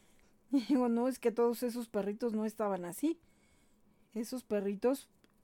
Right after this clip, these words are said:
los transformaron, ¿no? Los, se transforman cuando se rescataron. Entonces,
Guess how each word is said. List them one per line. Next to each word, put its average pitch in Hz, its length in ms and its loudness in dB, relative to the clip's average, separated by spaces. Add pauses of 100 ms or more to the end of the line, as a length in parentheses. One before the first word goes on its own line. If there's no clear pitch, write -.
(200)
los 185 400 -6 (560)
transformaron, 190 920 -2
¿no? 247 140 -4
Los, 202 260 -8
se 190 160 -10
transforman 196 540 -6
cuando 196 280 -4
se 185 140 -10
rescataron. 190 680 -6 (800)
Entonces, 208 680 -4